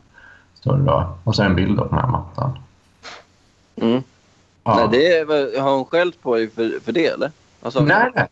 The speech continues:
Speaker 1: Nej, absolut inte. Men jag undrar själv om, om det här är egentligen ett ragg eller om det är, eh, kul, kul humor, så att säga. För att jag säger ju egentligen då att, ehm, där antyder ju egentligen lite ungefär som att jag har gjort det,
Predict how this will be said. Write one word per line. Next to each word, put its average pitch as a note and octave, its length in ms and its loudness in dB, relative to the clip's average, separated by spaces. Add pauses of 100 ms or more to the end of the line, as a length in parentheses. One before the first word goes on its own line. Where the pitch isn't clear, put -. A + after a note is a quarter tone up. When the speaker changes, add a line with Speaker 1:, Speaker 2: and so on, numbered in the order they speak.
(180)
Speaker 1:
Nej, G#3 160 2
absolut F#3 520 0
inte. E3 220 0
Men D3 140 4
jag E3 180 2
undrar C#3+ 200 2
själv D#3 460 0
om, C3+ 400 4
om B2 260 2
det A#2+ 80 2
här A2+ 280 2
är D#3+ 300 4
egentligen F2+ 460 0
ett F2 120 -6
ragg E2 520 -2
eller F#2+ 280 0
om F#2 160 -2
det E2+ 140 2
är, F2+ 500 2 (100)
eh, F2 80 0
kul, F2 380 0 (200)
kul F#2+ 240 0
humor, G2 500 2 (460)
så - 160 -4
att F#2 100 0
säga. D2+ 260 2 (460)
För A#2 80 2
att G#2+ 80 -2
jag A2+ 160 2
säger B2+ 260 4
ju D3 100 4
egentligen G2 440 0
då F2 200 0
att, F2 300 -2 (460)
ehm, F2 580 0 (360)
där A#2 400 2
antyder A2+ 540 0
ju C3+ 80 4
egentligen F#2 320 -2
lite F2 280 -4
ungefär F2 440 0
som E2+ 220 -4
att - 300 -4
jag F#2+ 180 2
har F#2+ 80 0
gjort F2 360 -4
det, E2 360 0